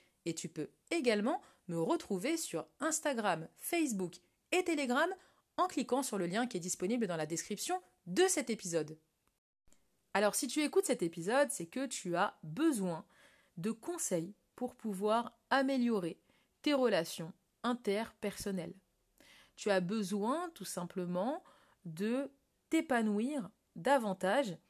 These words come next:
en prenant des conseils pour pouvoir faire au mieux, euh, te faire comprendre au mieux,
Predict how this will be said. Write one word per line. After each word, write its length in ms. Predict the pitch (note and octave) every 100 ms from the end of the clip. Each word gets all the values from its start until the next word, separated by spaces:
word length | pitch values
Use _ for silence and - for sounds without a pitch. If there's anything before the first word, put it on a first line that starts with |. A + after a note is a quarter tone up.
| _ _ _ -
en 120 | F#3
prenant 380 | - B3 C4+ D#4+
des 120 | G3
conseils 540 | - G#3 - A#3+ C#4+
pour 260 | G#3 A3+ -
pouvoir 560 | - F#3 G3 B3 B3+ -
faire 320 | - B3+ A#3
au 100 | G3+
mieux, 420 | G3 G3 C4 D#4 - _ _ _ -
euh, 500 | E3 D#3+ D#3 D#3 D#3+ - - -
te 100 | F3
faire 260 | F#3 E3+
comprendre 480 | A3 G#3 B3 B3 A3
au 80 | B3
mieux, 260 | B3+ C#4